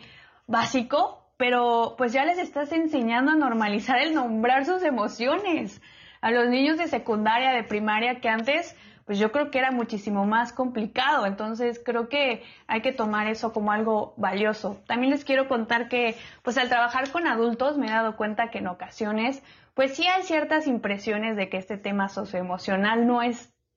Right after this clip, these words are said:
tan importante abordarlo en la escuela a comparación de otros como, pues, como sabemos, matemáticas, español.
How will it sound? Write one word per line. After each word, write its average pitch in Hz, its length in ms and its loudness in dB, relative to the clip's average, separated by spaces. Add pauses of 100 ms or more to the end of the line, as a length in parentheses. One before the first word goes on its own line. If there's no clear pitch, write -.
tan 247 220 2
importante 220 960 0
abordarlo 214 680 2
en 208 100 0
la 196 60 0
escuela 220 720 -2 (500)
a 185 140 -6
comparación 202 640 0
de 214 140 2
otros 208 340 0
como, - 320 -10
pues, - 320 -20 (140)
como 196 180 -8
sabemos, 214 340 0
matemáticas, 190 840 -2
español. 220 600 -2